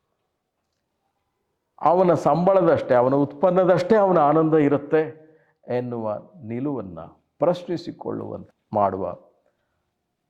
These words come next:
ಈ ಒಂದು ರಗಳೆಗಳ ಪರಿಣಾಮವನ್ನು ನಾವು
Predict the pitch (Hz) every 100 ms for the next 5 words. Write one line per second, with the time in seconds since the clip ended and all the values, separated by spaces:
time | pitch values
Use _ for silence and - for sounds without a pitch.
0 | _ _ _ _ _ - 104 95 - -
1 | _ _ _ _ _ 175 92 82 87 104
2 | 143 135 113 - 113 131 190 190 165 117
3 | 101 92 87 92 90 82 87